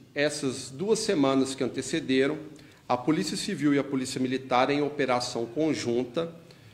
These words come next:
conseguiu efetuar a prisão de três maiores que praticavam esses roubos, cooptados por esses dois chefes da organização, e mais dois adolescentes que também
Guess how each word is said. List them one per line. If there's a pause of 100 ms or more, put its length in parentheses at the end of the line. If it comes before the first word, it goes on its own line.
(140)
conseguiu
efetuar
a
prisão (420)
de
três
maiores
que
praticavam
esses
roubos,
cooptados (300)
por
esses
dois (200)
chefes
da
organização, (380)
e
mais
dois
adolescentes
que
também